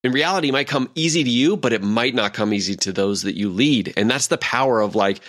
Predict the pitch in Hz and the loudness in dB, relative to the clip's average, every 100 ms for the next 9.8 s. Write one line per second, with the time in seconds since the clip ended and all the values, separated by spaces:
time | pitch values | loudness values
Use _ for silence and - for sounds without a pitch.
0 | - - 135 156 196 165 - 120 113 117 | -12 -2 0 2 2 2 0 0 0 -2
1 | 104 104 98 - 131 117 104 95 80 85 | -2 -6 -4 -4 -2 0 0 -2 0 0
2 | 73 69 - - - - _ _ _ _ | 0 -2 -4 -4 -4 -6 _ _ _ _
3 | _ _ - - 131 131 156 139 127 123 | _ _ -16 -8 -2 0 2 0 0 -2
4 | 104 95 92 69 - 78 98 120 - 110 | -2 -2 0 -2 -2 0 0 0 0 2
5 | 120 107 110 107 104 90 87 87 104 98 | 2 2 0 0 0 0 0 -2 0 0
6 | 82 107 127 - - - - - 131 170 | 0 0 -2 -4 -10 -14 -10 -4 0 0
7 | 185 - - 147 90 117 151 - - - | 0 0 2 2 2 0 -4 -18 -20 -6
8 | 123 117 170 190 170 123 117 135 123 113 | -2 0 -2 0 -2 -2 -2 0 0 0
9 | 123 151 175 - 117 92 95 113 | 0 2 0 0 -2 -2 -2 -4